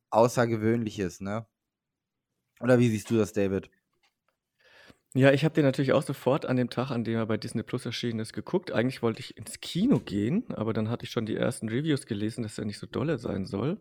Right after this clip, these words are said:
Speaker 2: Und dann hab ich gelesen, dass er ja, weiß nicht, einen Monat <laughs> später direkt auf Disney Plus erscheint. Dann hab ich gesagt, "Na komm, dann kannst du dir das auch sparen, da mit, äh, zwei Kindern, äh, da ins Kino zu gehen für siebzig Euro." Und, äh, ja, beim ersten Mal gucken,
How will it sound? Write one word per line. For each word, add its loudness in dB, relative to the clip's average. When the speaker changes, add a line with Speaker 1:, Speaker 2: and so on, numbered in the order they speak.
Speaker 2:
Und -6
dann 4
hab 4
ich -2
gelesen, 2
dass 2
er 2
ja, 4
weiß 2
nicht, -2
einen 2
Monat 4
<laughs> -8
später 4
direkt 4
auf 4
Disney -2
Plus 0
erscheint. 2
Dann -20
hab -14
ich 2
gesagt, 2
"Na 0
komm, -2
dann -4
kannst -8
du 0
dir 2
das -6
auch -4
sparen, -2
da -2
mit, -8
äh, -6
zwei -2
Kindern, -2
äh, -2
da -4
ins -4
Kino -4
zu -12
gehen -4
für -8
siebzig -4
Euro." 0
Und, 4
äh, 6
ja, 8
beim 6
ersten 4
Mal 4
gucken, -2